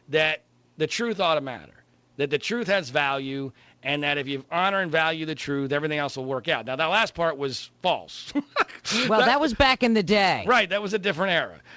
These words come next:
Speaker 1: Um,
Speaker 2: Yes.
Speaker 1: the truth no longer has any meaning.
Speaker 2: No.
Speaker 1: And so, so anyway, that,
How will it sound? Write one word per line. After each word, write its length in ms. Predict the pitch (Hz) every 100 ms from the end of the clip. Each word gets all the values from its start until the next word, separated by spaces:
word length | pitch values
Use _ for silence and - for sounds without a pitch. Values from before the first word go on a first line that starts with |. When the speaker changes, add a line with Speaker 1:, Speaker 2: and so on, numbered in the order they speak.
| - -
Speaker 1:
Um, 400 | 151 156 156 156
Speaker 2:
Yes. 60 |
Speaker 1:
the 80 | 156
truth 280 | 151 208 185
no 120 | 190
longer 320 | 180 175 160
has 220 | 156 156 143
any 140 | 147
meaning. 460 | 180 220 135 85 - - -
Speaker 2:
No. 180 | 143 147
Speaker 1:
And 280 | 139 170 165
so, 520 | - 196 185 180 175 _ _ _ _
so 220 | - 180
anyway, 400 | 226 214 143 120
that, 280 | 127 208 233